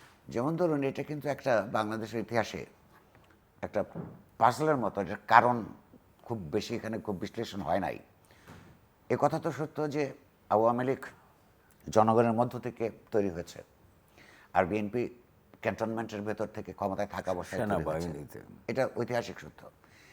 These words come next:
Speaker 1: কিন্তু যেটা পাজল, সেটা হচ্ছে যে এই দুইটা রাজনৈতিক দল বিভিন্ন সময়ে যে সামরিক শাসকদের সময়ে, যেমন জেনারেল এরশাদের সঙ্গে আপোষ করার ইতিহাস আওয়ামী লীগের, জেনারেল নাসিমের অভ্যুত্থানের সময় আপোষ করার ইতিহাস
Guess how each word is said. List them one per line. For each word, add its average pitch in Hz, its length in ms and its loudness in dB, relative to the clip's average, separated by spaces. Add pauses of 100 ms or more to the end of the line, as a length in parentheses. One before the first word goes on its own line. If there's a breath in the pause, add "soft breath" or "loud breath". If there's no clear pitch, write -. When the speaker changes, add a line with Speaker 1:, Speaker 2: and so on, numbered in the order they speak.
(200 soft breath)
Speaker 1:
কিন্তু 131 320 -2 (920)
যেটা 92 240 -4 (120)
পাজল, 131 480 2 (160)
সেটা 123 300 -6
হচ্ছে 160 220 -4
যে 95 300 -4 (1200 soft breath)
এই 139 100 4
দুইটা 170 480 4
রাজনৈতিক 151 480 4
দল 123 160 8
বিভিন্ন 139 340 0
সময়ে 107 380 -2
যে 123 120 -8 (200)
সামরিক 117 420 0 (640)
শাসকদের 123 400 -4
সময়ে, 69 400 -8 (680 soft breath)
যেমন 143 220 2
জেনারেল 151 300 2
এরশাদের 147 360 0
সঙ্গে 123 440 -4 (180)
আপোষ 120 300 0
করার 123 260 -2
ইতিহাস 104 340 -6 (180)
আওয়ামী 90 240 0
লীগের, 65 200 -10 (680 loud breath)
জেনারেল 143 260 4
নাসিমের 156 420 2
অভ্যুত্থানের 139 480 2
সময় 127 280 -4
আপোষ 113 340 -4
করার 110 240 0
ইতিহাস 98 280 -8